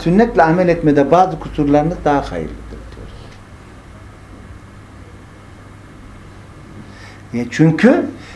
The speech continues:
dine katkıda bulunma, Allah ve Resulüne itham. Ama bazı amellerdeki noksanlığınız sizin kusurunuz olarak kalır. Bunu Kur'an okumada anlattığım gibi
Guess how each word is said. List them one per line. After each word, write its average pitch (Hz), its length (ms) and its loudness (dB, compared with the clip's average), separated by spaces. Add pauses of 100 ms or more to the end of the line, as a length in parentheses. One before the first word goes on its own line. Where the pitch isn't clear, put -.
(120)
dine 139 240 4
katkıda 190 600 2
bulunma, 269 520 4 (1400)
Allah 160 420 4
ve 175 100 4
Resulüne 170 460 0
itham. 98 360 -6 (960)
Ama 160 320 4 (360)
bazı 269 360 6
amellerdeki 165 760 2
noksanlığınız 151 680 4
sizin 185 240 0
kusurunuz 175 480 -4
olarak 95 380 -4
kalır. 69 140 -16 (2000)
Bunu 156 280 4 (140)
Kur'an 147 280 2
okumada 151 420 4
anlattığım 143 720 4
gibi 120 300 0